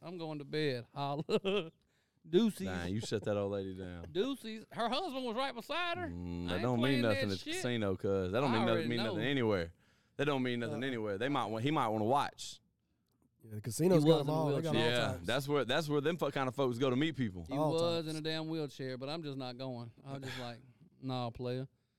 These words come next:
Speaker 2: He was in a wheelchair.
Speaker 1: Damn,
Speaker 2: I'm finna
Speaker 1: everybody,
Speaker 2: watch it.
Speaker 1: you think everybody wants a date.
Speaker 2: Yeah.
Speaker 1: Nobody wanna date my ugly ass.
Speaker 2: Er, nah, oh, she does.
Speaker 1: She
Speaker 2: Apparently,
Speaker 1: probably
Speaker 2: don't
Speaker 1: does.
Speaker 2: you, baby
Speaker 1: Everybody
Speaker 2: doll?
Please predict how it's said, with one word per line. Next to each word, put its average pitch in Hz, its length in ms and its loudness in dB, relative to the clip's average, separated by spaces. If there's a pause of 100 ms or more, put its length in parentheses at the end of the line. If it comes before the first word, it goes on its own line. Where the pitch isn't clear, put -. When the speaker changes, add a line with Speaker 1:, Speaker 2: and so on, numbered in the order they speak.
(360)
Speaker 2:
He 101 120 -2
was 90 120 -2
in 92 60 -2
a 90 40 0
wheelchair. 92 440 2
Speaker 1:
Damn, - 180 -2
Speaker 2:
I'm - 60 -12
finna - 120 -4
Speaker 1:
everybody, - 280 0
Speaker 2:
watch - 200 -2
it. - 120 -14
Speaker 1:
you 294 100 -8
think 233 260 -6
everybody 208 500 -2
wants 151 260 -6
a 151 60 -12
date. 139 340 -2
Speaker 2:
Yeah. 98 100 -4
Speaker 1:
Nobody 320 300 -2
wanna 262 180 -6
date 208 220 -4
my 226 140 -6 (100)
ugly 214 260 -2
ass. 247 400 -2 (200)
Speaker 2:
Er, 95 220 0
nah, 95 340 -2
oh, 95 60 -2
she 127 180 -2
does. 104 300 2
Speaker 1:
She - 60 -10
Speaker 2:
Apparently, 147 320 0
Speaker 1:
probably 147 120 2
Speaker 2:
don't 113 100 2
Speaker 1:
does. 104 100 -2
Speaker 2:
you, 98 40 -4
baby 104 200 4
Speaker 1:
Everybody 101 360 2
Speaker 2:
doll? 156 220 -4